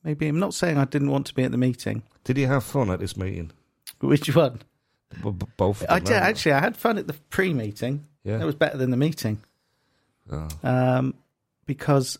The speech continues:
Speaker 1: I met somebody called Titch Bunting.
Speaker 2: All right, yeah. I know, I know Titch. He, he, he works in the shop, doesn't he?
Speaker 1: He does, yeah.
Speaker 2: Yeah,
Speaker 1: he d-,
Speaker 2: yeah.
Speaker 1: yeah. And, uh, if you want to know anything about Loddon and the surrounds,
Speaker 2: Ooh.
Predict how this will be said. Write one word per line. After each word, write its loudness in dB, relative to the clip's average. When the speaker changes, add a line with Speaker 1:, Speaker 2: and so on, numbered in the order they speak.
Speaker 1:
I 0
met 2
somebody -2
called -4
Titch -6
Bunting. 0
Speaker 2:
All 0
right, -2
yeah. -2
I 2
know, 2
I 2
know -2
Titch. -6
He, -12
he, -6
he -6
works -6
in -12
the -8
shop, -10
doesn't -10
he? -2
Speaker 1:
He -2
does, 0
yeah. 2
Speaker 2:
Yeah, 2
Speaker 1:
he -2
d-, -2
Speaker 2:
yeah. 0
Speaker 1:
yeah. -4
And, 4
uh, 6
if 0
you 4
want 0
to -4
know 0
anything 0
about -2
Loddon 6
and 2
the -2
surrounds, 0
Speaker 2:
Ooh. -8